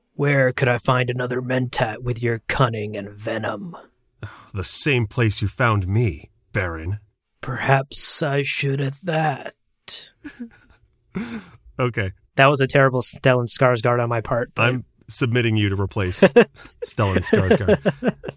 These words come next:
Speaker 2: Yeah, I, man, straight up, like, have you bought a replacement from the Tleilaxu? And then this idea that Baron is saying,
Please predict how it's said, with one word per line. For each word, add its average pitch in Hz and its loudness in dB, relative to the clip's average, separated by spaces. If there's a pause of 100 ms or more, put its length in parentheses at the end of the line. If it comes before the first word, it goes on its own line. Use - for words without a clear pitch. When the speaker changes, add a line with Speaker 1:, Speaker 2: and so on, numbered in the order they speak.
(380)
Speaker 2:
Yeah, - -2 (340)
I, 175 2 (520)
man, 120 2 (160)
straight 165 0
up, 117 0 (440)
like, 107 0
have 160 0
you 160 -2
bought 123 0
a 113 -2
replacement 104 -2
from 107 -2
the 98 0
Tleilaxu? 101 -4 (540)
And 113 0
then 117 -2 (400)
this 131 2
idea 131 0
that 101 -2
Baron 120 2
is 104 2
saying, 101 0